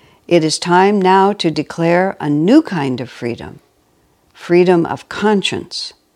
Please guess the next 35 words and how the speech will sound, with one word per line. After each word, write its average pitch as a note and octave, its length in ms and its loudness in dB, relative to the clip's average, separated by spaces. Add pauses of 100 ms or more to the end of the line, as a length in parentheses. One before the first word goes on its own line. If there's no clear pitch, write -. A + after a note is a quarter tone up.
(680)
This G#3+ 280 4
declaration D#3+ 800 0
can D#3 180 0
be D3+ 140 0
made D3 340 0
only G#3 360 2
by F3+ 580 2
and D#3 220 -2
for A3 560 -4 (200)
the D#3 220 -4
individual. D3 840 -2 (920)
Let D#3 240 -2
no D#3+ 340 2
one A3+ 260 0
pressure G#3 440 -4
you D3+ 240 -2
into D3+ 240 -2
thinking E3+ 520 -2
or D3 120 -2
behaving D#3 720 -4 (440)
as A#2+ 220 -8
he - 420 -6
thinks C#3 480 -8
you D3+ 140 -4
ought F3 280 -2
to. A#2 280 -6 (1040)
God D#3+ 320 0
has C#3 200 -6
a D3+ 60 -6
special G#3 520 -4
song F3+ 500 -2
to - 100 -12
sing B3+ 400 0
through D3+ 280 -4
you. C3+ 340 -6